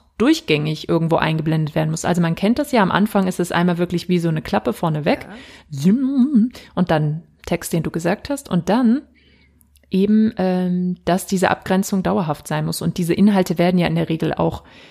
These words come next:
Speaker 1: äh, oft erst, also gerade so F S K zwölf, sechzehn, achtzehn.
Speaker 2: Wie dauerhaft? Da
Speaker 1: Ab
Speaker 2: steht doch
Speaker 1: zweiundzwanzig
Speaker 2: nirgendwo
Speaker 1: bis dreiundzwanzig.
Speaker 2: F S K sechzehn in der Ecke.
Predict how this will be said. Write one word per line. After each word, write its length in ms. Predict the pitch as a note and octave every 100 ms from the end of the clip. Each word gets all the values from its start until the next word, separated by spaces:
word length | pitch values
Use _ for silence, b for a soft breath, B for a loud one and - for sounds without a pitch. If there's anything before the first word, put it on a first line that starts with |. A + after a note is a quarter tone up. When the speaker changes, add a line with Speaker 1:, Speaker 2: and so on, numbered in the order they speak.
| B B B
Speaker 1:
äh, 160 | F3
oft 340 | - F3 - F3+
erst, 160 | F3+
also 160 | F3+ E3+
gerade 260 | F3+ F3
so 140 | E3+ E3+
F 160 | E3
S 160 | - E3
K 340 | F3 D#3+ D#3 -
zwölf, 360 | - E3 D#3+
sechzehn, 400 | - E3 D#3 E3
achtzehn. 480 | D3+ - - F#3 F3+ -
Speaker 2:
Wie 240 | D#3 D#3+
dauerhaft? 680 | D#3+ D3 D3+ D#3 D3+ D3+ -
Da 40 |
Speaker 1:
Ab 60 | D#3
Speaker 2:
steht 140 | F3+
doch 20 | F3
Speaker 1:
zweiundzwanzig 500 | F#3 E3+ F#3 F#3 E3+
Speaker 2:
nirgendwo 160 | E3+
Speaker 1:
bis 80 | G3
dreiundzwanzig. 300 | F3 E3+ F3+
Speaker 2:
F 60 | E3
S 40 |
K 60 | E3
sechzehn 360 | - - F3 D3
in 120 | D#3+
der 140 | D3+
Ecke. 360 | - - D3+